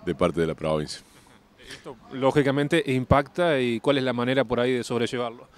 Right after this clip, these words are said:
Speaker 1: No, no, no, sí, imp-, impacta porque coincidió que hubo que hacer el pago de, de aguinaldo, o sea, lo que más impacta en el tema que tenemos que empezar a pagar dif-, en forma diferida, cosa que no queríamos hacer, pero bueno, la, la, la actualidad,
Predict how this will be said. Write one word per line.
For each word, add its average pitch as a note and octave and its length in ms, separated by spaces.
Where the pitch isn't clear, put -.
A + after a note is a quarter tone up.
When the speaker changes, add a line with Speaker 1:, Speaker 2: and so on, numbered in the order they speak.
Speaker 1:
No, F#3 260
no, F3 140
no, D#3+ 220
sí, - 160
imp-, B2+ 520
impacta D#3 400
porque F#2+ 480
coincidió G2 520
que F2+ 160
hubo F2 340
que D2 260
hacer D#2 240
el D#2+ 120
pago E2+ 360
de, C#2+ 480
de D2+ 100
aguinaldo, F#2 440
o - 20
sea, F2 160
lo D2+ 420
que D#2+ 120
más F#2+ 200
impacta F#2 540
en D2+ 360
el D#2 160
tema F#2 220
que D#2+ 100
tenemos D#2+ 220
que D#2 60
empezar D#2 260
a E2 60
pagar D#2+ 400
dif-, D#2+ 180
en D2+ 100
forma F2 220
diferida, G2 500
cosa E2+ 280
que D#2 100
no E2 100
queríamos E2+ 420
hacer, A#2 240
pero E2 260
bueno, E2+ 220
la, D2 520
la, C#2 360
la C#2+ 120
actualidad, E2 640